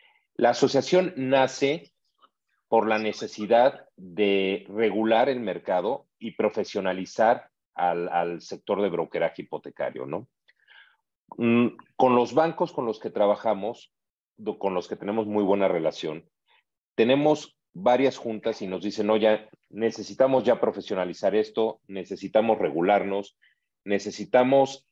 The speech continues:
eh, que, que el sector de, de brokeraje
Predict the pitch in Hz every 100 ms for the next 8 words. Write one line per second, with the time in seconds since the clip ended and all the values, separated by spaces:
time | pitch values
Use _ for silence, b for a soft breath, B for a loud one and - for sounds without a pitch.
0 | _ - 110 104 101 98 82 _ - 107
1 | 98 95 95 - - 98 95 95 95 87
2 | - 92 - 123 123 120 104 92 87 80
3 | - - 90 92 90 - 92 101 - 92